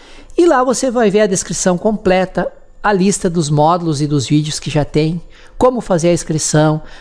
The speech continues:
quais as opções de pagamento, parcelamento, tá tudo informado nesse endereço aqui, tá bom? Lá tem também meus contatos, meu WhatsApp, meu e-mail, qualquer dúvida é só entrar em contato. Então, se você quiser dar um passo adiante, acesse esse endereço.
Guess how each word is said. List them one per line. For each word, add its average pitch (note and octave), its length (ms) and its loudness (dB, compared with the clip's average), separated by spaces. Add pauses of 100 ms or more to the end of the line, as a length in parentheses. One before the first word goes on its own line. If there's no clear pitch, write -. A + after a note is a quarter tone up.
(140)
quais A#3 260 2
as F#3 120 0
opções E3+ 400 0
de E3+ 80 0
pagamento, D3+ 520 0
parcelamento, E3 540 0
tá A#3 140 0 (260)
tudo C4 320 2
informado F#3 560 0
nesse F3 300 0
endereço E3+ 420 0
aqui, - 380 -6
tá - 80 -12
bom? G#3 300 0 (460)
Lá D#4+ 140 0
tem A#3 200 -2
também F#3+ 280 0
meus D#3 200 2
contatos, G3 500 0
meu D#3 160 2
WhatsApp, D#3 560 0
meu D3 160 4
e-mail, D3+ 300 2
qualquer - 320 0
dúvida G#3 260 0
é F3+ 40 0
só - 140 -2
entrar F3+ 280 0
em D#3+ 60 -2
contato. - 440 -4 (420)
Então, D#4+ 160 2
se C#4+ 100 -4
você B3+ 220 2
quiser G3 320 0
dar G3 140 0
um B3 140 -4
passo G3 400 -2
adiante, E3+ 520 0
acesse - 480 0
esse A3 140 -2
endereço. D#3 640 -2